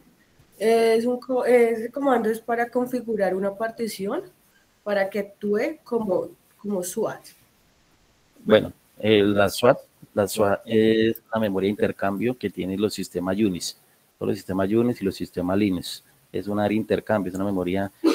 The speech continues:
Speaker 2: que ya lo hemos visto, que siempre va a estar en sesenta, que cuando, digamos, un archivo es un, una partición, que cuando el sistema se queda colgado, él entra como intercambio, como dándole la mano al siste-, a la parte física.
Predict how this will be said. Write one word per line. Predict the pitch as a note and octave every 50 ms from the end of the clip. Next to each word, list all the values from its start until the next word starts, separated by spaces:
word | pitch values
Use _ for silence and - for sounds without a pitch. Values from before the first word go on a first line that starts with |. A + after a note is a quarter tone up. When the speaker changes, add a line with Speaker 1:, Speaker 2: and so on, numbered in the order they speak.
| -
Speaker 2:
que | - G2
ya | F#2+ F#2+
lo | F#2 F#2+
hemos | G2 G#2 G#2 G2+
visto, | G2 A#2 A#2+ A#2 - - A#2 A2
que | - - G2 F#2 F2 F2 F2 -
siempre | - F#2+ E2+ F#2+ G2
va | G2 G2
a | F#2+
estar | - G#2 G2
en | G2
sesenta, | - - F#2 - - G#2+ A2+ B2 A#2+ A#2+ A2+ - - A2+ A2 - _ _ _ _ _ _ _ _
que | - G2+ G2 F#2+
cuando, | - G2 G2 F#2+ G#2
digamos, | G2+ F#2 F#2 F2+ F#2 F#2+ F#2+ G2 G2+ G2+ F#2+ - -
un | G2+ G2+ G2+ G2+ G2+ G#2 G#2 G#2
archivo | G2+ - - - G#2+ G#2+ G#2 G#2
es | G2 -
un, | G#2 G2+ G2 G#2
una | G2 G2+ G2
partición, | - G#2+ G2+ - F#2+ F2+ - G#2+ G#2+ A#2+ C3+ _ _ _ _ _ _ _ -
que | - F2
cuando | - G2+ F#2+ F2+
el | F#2 F#2
sistema | - F#2 - - F#2+ F#2 G2+ G#2
se | G#2+ G2+
queda | - F2+ F#2 F#2
colgado, | - G#2 F#2+ - G2+ A2 A#2 - -
él | G2 F#2 F2+ F#2
entra | G2+ G2+ F#2+ F#2 - - G#2 G#2+ - _ _ _ _ _ -
como | G2+ G2 F#2+
intercambio, | G2 - - F#2 - - A2+ A#2+ G#2+ F2+ E2+ E2 _ _ _ _
como | - G2 F#2+ F#2 F2+ E2+ _ _ _ _ _ _
dándole | - F#2+ F#2+ G2+ G#2 A2
la | G#2+ G2
mano | F#2+ F#2+ F#2 G2 G#2 G#2+ -
al | G#2 G2 F#2
siste-, | - F#2 E2+ - - G#2+
a | G2+ F#2 F#2+ F#2
la | F2+ F2+ F2+ F2
parte | - - F2+ - - G#2 F#2
física. | - A2 F#2 - - _